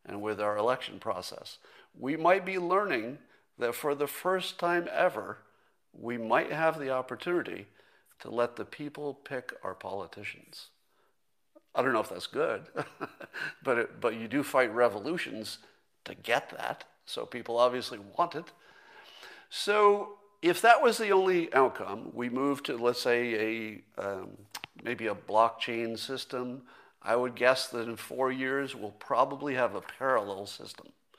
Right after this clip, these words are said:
Here's what, here's the way I would do it. I would build a blockchain-based app,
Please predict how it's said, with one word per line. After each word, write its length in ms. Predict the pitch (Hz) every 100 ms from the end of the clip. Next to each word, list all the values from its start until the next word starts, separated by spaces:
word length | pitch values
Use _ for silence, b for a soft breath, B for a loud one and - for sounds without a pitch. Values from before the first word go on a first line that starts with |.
| B B B B
Here's 320 | - 131 117
what, 100 | 113
here's 220 | 135 151
the 80 | 131
way 140 | 113
I 140 | 107 98
would 160 | 87
do 120 | 87 67
it. 160 | - - _ b b b
I 80 | 101
would 160 | 113 110
build 320 | 123 131 123
a 140 | 107
blockchain-based 1040 | 101 107 131 135 - 135 135 123 110 139 -
app, 380 | 92 98 -